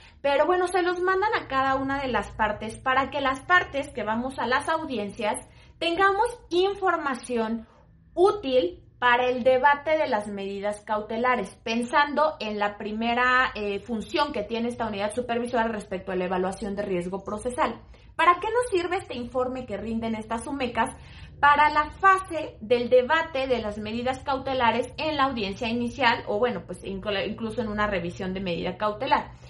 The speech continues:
Entonces, este informe que rinden estas umecas nos sirve porque es información útil, que es este informe,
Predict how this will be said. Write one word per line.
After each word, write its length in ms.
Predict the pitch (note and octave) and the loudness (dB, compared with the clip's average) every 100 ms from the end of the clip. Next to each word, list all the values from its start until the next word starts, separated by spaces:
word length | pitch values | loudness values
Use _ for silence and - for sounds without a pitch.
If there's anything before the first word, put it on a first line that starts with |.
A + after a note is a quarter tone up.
| - | -10
Entonces, 500 | - B3 C4+ C#4+ D4+ - - - | -4 0 0 -2 -8 -12 -8 -4
este 220 | G4 B4+ C5+ | 0 0 0
informe 460 | - F#4+ F4 F4+ | 2 2 2 -2
que 120 | - A#3 | -2 -2
rinden 440 | A#3+ B3+ C4 B3+ | -2 -2 -2 -2
estas 320 | B3 B3+ B3+ | -4 -6 -8
umecas 480 | C#4 C4+ A#3 A3 A3+ | -4 -2 -2 -2 -2
nos 200 | B3 A#3+ | -2 -4
sirve 340 | C#4+ B3+ C4+ | -4 -2 -2
porque 340 | - B3 A#3 C#4+ | 0 0 0 -2
es 160 | D4 - | -2 -4
información 960 | B3+ B3 A#3 A#3 A3 A3 A3+ D#4 D#4+ F4 - - - - - - | 0 0 0 0 0 0 -2 0 0 0 -4 -20 -20 -20 -20 2
útil, 500 | F4 A4+ E4 C#4+ F#4+ - - | 4 6 2 -6 -6 -8 -4
que 120 | A#3+ | -2
es 100 | A#3+ | -2
este 240 | C#4 - | -4 -6
informe, 800 | B3 G#3 - E4 E4 C4 A#3 E4 | -6 -6 -2 2 4 2 -4 -6